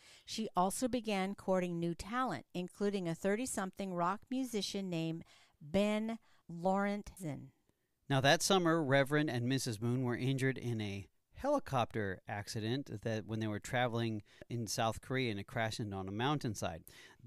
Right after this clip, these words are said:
Speaker 2: While they were recovering, their children began squabbling over the only major piece of Moon's empire that remained up for grabs, the Unification Church of America, which oversees the movements of the U S congregation,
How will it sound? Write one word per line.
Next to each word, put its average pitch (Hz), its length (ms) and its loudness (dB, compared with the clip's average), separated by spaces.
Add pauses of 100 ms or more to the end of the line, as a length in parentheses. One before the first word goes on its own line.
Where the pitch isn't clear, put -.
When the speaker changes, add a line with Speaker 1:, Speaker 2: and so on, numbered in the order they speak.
Speaker 2:
While 113 280 4
they 127 240 4
were 127 120 0
recovering, 156 520 2
their 120 100 4
children 180 340 2
began 135 320 2
squabbling 123 720 2
over 110 340 2
the 101 180 -2
only 151 280 4
major 139 320 2
piece 131 320 -2
of 98 140 -2
Moon's 120 280 0
empire 123 360 2
that 107 140 0
remained 110 380 -2
up 120 120 -2
for 127 120 -4
grabs, 107 400 2 (320)
the 101 80 -8
Unification 170 760 2
Church 220 280 4
of 208 100 0
America, 143 600 6
which 98 220 -2
oversees 107 720 -2
the 101 240 0
movements 131 480 0
of 82 60 -10
the 98 80 -8
U 101 140 0
S 95 140 -2
congregation, 120 720 0